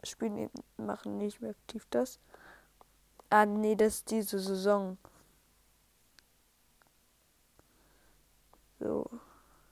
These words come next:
Das ist diese Saison.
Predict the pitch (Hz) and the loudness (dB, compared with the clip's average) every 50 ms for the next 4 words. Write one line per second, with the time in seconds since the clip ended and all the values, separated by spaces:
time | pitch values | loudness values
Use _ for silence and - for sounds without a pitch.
0 | _ _ _ _ _ _ _ _ _ _ _ _ _ _ _ _ _ - - - | _ _ _ _ _ _ _ _ _ _ _ _ _ _ _ _ _ -20 -20 -20
1 | - _ _ _ _ _ _ _ _ _ _ _ _ _ _ _ _ _ _ _ | -20 _ _ _ _ _ _ _ _ _ _ _ _ _ _ _ _ _ _ _
2 | _ - - 233 220 - - - - - 220 214 214 - 220 214 214 214 214 208 | _ -8 -4 -4 -4 -4 -6 -14 -10 -6 -6 -6 -6 -8 -10 -8 -6 -6 -6 -6
3 | 214 220 214 208 214 208 208 202 202 208 214 | -4 -4 -4 -4 -4 -6 -8 -10 -12 -14 -16